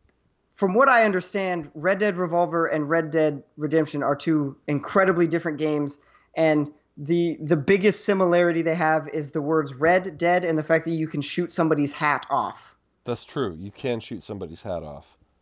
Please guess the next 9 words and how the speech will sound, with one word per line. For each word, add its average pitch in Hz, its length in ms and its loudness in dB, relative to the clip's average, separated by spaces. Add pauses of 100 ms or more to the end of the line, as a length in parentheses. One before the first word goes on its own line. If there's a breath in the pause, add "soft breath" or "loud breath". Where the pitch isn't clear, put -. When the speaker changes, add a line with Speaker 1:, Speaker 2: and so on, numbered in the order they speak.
(500)
Speaker 1:
But - 320 -4
that's, 165 600 0
like, 147 300 0 (680)
outside 180 380 2
of 160 120 -6
that, 165 340 -2 (240)
almost 170 600 -2
completely 151 480 -4
unrelated. 123 640 -2